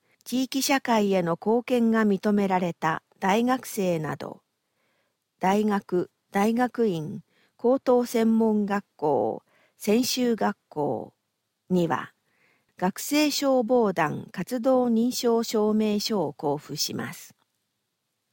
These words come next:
秦野市学生消防団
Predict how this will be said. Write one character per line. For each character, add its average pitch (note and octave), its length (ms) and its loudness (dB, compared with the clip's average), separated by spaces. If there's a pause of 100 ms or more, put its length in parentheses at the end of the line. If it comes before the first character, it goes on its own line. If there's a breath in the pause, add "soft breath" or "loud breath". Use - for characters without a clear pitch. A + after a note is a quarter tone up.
(840)
秦 A3 300 0
野 C#4+ 160 -2
市 - 320 -2
学 - 200 0
生 D4+ 300 0
消 C#4 320 2
防 A#3 300 2
団 C#3+ 320 -6